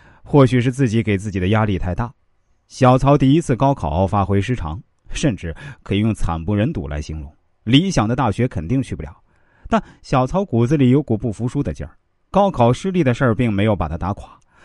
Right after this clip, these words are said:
反而激发了他的斗志，决心再复读一年。他的父亲也表示全力支持女儿的想法，拼尽全力送她去复读。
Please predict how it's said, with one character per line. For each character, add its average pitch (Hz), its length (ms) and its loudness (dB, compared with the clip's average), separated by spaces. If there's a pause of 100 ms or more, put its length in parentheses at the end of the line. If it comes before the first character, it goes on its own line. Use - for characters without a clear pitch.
(180)
反 101 160 0
而 113 100 6
激 165 240 0
发 143 160 2
了 131 80 2
他 117 120 -4
的 107 100 -2
斗 101 160 0
志， - 160 -6 (380)
决 101 120 0
心 104 220 -2
再 98 160 0
复 113 180 -4
读 98 160 -2
一 110 80 -2
年。 80 160 -14 (1120)
他 - 100 4
的 214 120 2
父 233 160 0
亲 156 120 4
也 135 140 6
表 113 180 4
示 123 140 0
全 117 240 -2
力 139 100 4
支 180 200 -4
持 120 160 -2
女 110 160 0
儿 82 120 -2
的 92 80 0
想 87 220 -4
法， - 240 -14 (240)
拼 214 220 0
尽 175 200 4
全 123 240 2
力 143 200 6
送 135 180 -4
她 123 100 0
去 120 120 -4
复 113 180 -4
读。 - 240 -6